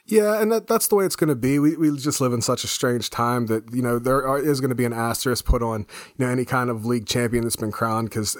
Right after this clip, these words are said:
things have gone one way or another. But, I mean, for me, the direction that Aston Villa is heading, especially with their women's team and setup and investment,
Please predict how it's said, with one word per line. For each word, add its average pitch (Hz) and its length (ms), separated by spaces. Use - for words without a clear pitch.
things 123 320
have 113 120
gone 117 320
one 117 220
way 117 140
or 113 100
another. 113 380
But, 107 240
I 131 60
mean, 139 160
for 139 140
me, 147 180
the 143 140
direction 143 400
that 123 80
Aston 131 360
Villa 117 200
is 107 80
heading, 120 320
especially 113 520
with 110 200
their 107 240
women's 117 420
team 120 260
and 104 80
setup 117 380
and 104 80
investment, 110 560